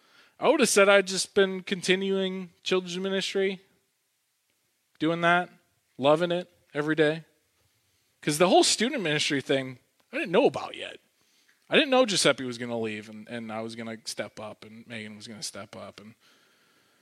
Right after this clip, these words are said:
I certainly didn't know that Jan was leaving, 'cause I would have started stressing back then. <laughs> Prepare what you don't know. W-,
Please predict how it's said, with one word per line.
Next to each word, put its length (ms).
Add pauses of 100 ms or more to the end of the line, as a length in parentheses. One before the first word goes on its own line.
(520)
I 40
certainly 520
didn't 260
know 260
that 160
Jan 300
was 140
leaving, 340
'cause 220
I 80
would 140
have 80
started 260
stressing 420
back 200
then. 340
<laughs> 20 (4000)
Prepare 520
what 220
you 60
don't 220
know. 240
W-, 240